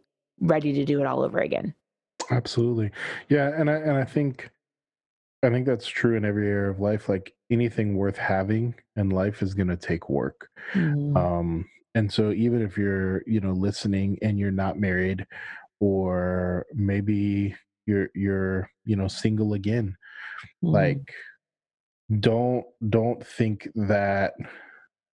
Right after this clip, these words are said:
Speaker 2: you know, you can't have something or,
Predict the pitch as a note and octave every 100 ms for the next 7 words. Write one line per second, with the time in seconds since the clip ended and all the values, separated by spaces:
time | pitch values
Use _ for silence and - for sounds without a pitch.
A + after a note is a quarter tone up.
0 | _ _ _ - - - - - G#2 G2+
1 | G2+ G2 - A2 G#2 - - - G#2 G2+
2 | - G2+ F#2 G2 G2 G2 G2 - - _
3 | G2+ F#2 F#2 F#2 F#2 F#2 F2+ -